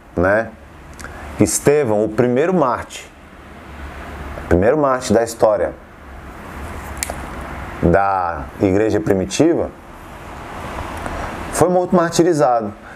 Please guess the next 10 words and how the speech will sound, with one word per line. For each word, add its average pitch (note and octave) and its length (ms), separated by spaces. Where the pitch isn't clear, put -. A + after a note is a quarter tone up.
Sabe C3 240
quem C#3+ 120
tava A#2 300
lá, C3 380
aprovando, A2 600
dando G#2+ 220
aval G2+ 460
àquilo A2 480
tudo? B2 400
Paulo. C3 440